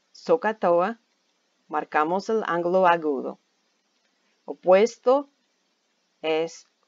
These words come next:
veinticuatro. Opuesto del ángulo recto es la hipotenusa. Tenemos O y H o H y O.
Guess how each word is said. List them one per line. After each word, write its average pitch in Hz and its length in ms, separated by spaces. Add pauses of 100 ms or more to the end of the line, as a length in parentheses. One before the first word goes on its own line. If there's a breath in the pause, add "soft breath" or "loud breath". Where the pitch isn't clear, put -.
(220)
veinticuatro. 151 800 (1500)
Opuesto 214 580
del 190 280
ángulo 180 540
recto 185 480 (200)
es 156 180
la 160 140
hipotenusa. 156 920 (480)
Tenemos 180 760
O 170 400 (320)
y 277 200
H 214 500 (140)
o 147 240
H 214 680
y - 280
O. - 260